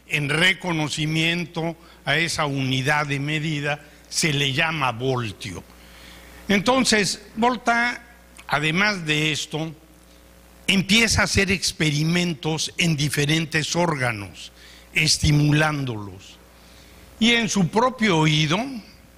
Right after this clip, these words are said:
Volta se va a colocar dos electrodos con puntas redondeadas, va a hacer pasar una corriente de cincuenta voltios, teniendo como consecuencia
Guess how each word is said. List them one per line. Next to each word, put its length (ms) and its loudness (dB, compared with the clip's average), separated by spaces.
Volta 580 2
se 160 -4
va 180 2
a 100 -6
colocar 680 -4
dos 320 0
electrodos 920 -4
con 260 4
puntas 500 4
redondeadas, 1300 0
va 140 4
a 40 4
hacer 400 -2
pasar 360 -2
una 320 -4
corriente 840 0
de 100 -2
cincuenta 640 -4
voltios, 800 -2
teniendo 640 2
como 320 -2
consecuencia 960 0